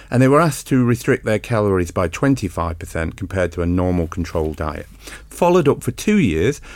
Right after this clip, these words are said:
looked at their weight loss, but also looked at all of their cardiometabolic risk factors. And what they found at two years was actually the intervention group only restricted their calories by about eleven point nine percent compared to more or less zero in the normal calorie diet.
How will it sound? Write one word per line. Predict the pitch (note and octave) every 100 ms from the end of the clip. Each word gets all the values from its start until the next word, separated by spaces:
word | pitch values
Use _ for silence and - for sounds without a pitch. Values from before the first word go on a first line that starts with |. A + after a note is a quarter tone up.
| -
looked | D#3+ G3 G3
at | -
their | B2+ B2
weight | C#3+ G#3 -
loss, | - C2 C3 -
but | A#2+ -
also | D3+ D3 B2+
looked | C3 B2
at | B2 -
all | C3+ B2+
of |
their | A#2 A2+
cardiometabolic | - - A#2+ A2 G#2 G#2 G2 F#2 F#2 E2+
risk | F#2+ E2 -
factors. | D#2 - - - - - - -
And | D3+
what | G#3
they | -
found | - E3 C3
at | -
two | - E3
years | B2+ D2+ - A#2 - - -
was | G#2+
actually | B2 G2+ A2 G#2+ - - - -
the | A2+
intervention | B2+ G#2+ A#2+ B2 F#2
group | E2+ F2 E2+ - - A2+
only | A2 G2+
restricted | F#2+ E2+ F#2+ F2 E2+
their | F2+ E2+
calories | F#2 E2 E2 E2
by | F2 E2+
about | F2 -
eleven | F#2 E2+ E2+
point | F2+ F2 F#2+
nine | G2+ G#2
percent | F2+ - D#2 -
compared | F2+ F2+ F2 E2
to | F2+ E2 D#2 -
more | F#2 F2
or |
less | E2+ D#2
zero | F#2 F#2+ F2+ D#2+ D#2+
in | D#2+
the | D#2+
normal | E2+ E2+ E2
calorie | D2+ E2 D#2+ D#2 D#2
diet. | D2 D2+ B2